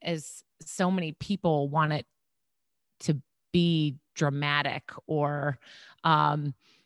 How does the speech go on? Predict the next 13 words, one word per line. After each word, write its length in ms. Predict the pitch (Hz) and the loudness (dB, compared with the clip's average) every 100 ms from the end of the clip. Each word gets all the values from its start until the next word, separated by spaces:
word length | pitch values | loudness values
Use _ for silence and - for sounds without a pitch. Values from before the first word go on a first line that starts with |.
| _ | _
you 120 | 165 | 2
know, 360 | 170 156 147 147 | 6 6 4 2
some 300 | - 170 160 | 2 4 4
big 280 | 147 170 147 _ _ _ - | 4 2 2 _ _ _ -6
conspiracy 760 | 160 - - 180 180 - 170 | -6 -4 0 4 4 4 2
behind 460 | 151 143 180 175 165 | 2 4 6 6 6
it 100 | 151 | 4
all, 340 | 143 151 156 | 4 2 0
instead 460 | - 180 - 220 220 | 0 0 2 2 2
of 140 | 202 | 2
just 240 | 185 180 | -2 -2
recognizing 800 | 165 170 202 160 156 151 147 151 | 0 0 -2 0 0 0 -2 -2
that 240 | 147 143 | 0 -2